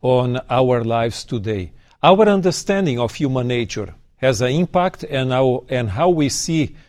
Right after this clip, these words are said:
the final outcome of, uh, our lives as well. If I am just a grown-up animal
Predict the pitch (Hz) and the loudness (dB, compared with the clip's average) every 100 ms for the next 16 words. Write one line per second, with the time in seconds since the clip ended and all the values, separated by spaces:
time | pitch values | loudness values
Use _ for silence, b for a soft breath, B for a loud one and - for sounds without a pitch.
0 | b - 135 - 143 156 143 143 - 147 | b -6 -4 -2 -2 0 2 0 0 0
1 | 185 175 - 135 117 85 - - _ _ | 2 0 -2 -4 -2 -6 -14 -20 _ _
2 | _ 120 131 110 - 127 110 98 - - | _ 2 4 2 0 0 0 -4 -10 -20
3 | _ - 147 151 143 135 127 131 156 - | _ 2 4 6 4 2 0 0 -2 -6
4 | - - 151 143 120 135 127 107 82 - | -14 -4 -2 -2 -2 0 0 0 -4 -18
5 | _ _ _ _ _ 180 - 240 302 262 | _ _ _ _ _ 0 2 2 4 4
6 | 175 113 170 170 - 123 104 156 156 135 | 4 2 0 0 0 0 2 2 2 2
7 | 120 123 - - _ _ _ _ 156 160 | 0 -2 -6 -20 _ _ _ _ 0 2
8 | 127 107 90 | 0 -2 -6